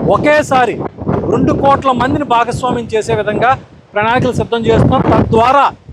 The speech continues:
ఇది ఒక దాన్ని, ఆ రికార్డుని అధిగమించి గిన్నిస్ రికార్డు సాధించాలనే ఉద్దేశంతో ఈసారి కార్యక్రమం నిర్వహించబోతున్నారు. ఇందులో భాగంగానే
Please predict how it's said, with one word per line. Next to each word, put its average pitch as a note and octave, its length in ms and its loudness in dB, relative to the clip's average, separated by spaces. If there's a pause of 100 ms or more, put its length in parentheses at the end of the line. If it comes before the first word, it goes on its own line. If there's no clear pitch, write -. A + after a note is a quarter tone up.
(120)
ఇది A3 100 -4
ఒక A3+ 140 0
దాన్ని, A3 340 0
ఆ G#3+ 160 2
రికార్డుని B3+ 440 0
అధిగమించి B3 580 -6
గిన్నిస్ C#4 420 -4
రికార్డు C4 300 2
సాధించాలనే A3+ 560 0
ఉద్దేశంతో A3+ 520 -2 (500)
ఈసారి G#3+ 300 0
కార్యక్రమం G#3+ 440 0
నిర్వహించబోతున్నారు. A3 1000 -2
ఇందులో C4+ 300 2
భాగంగానే B3+ 560 -2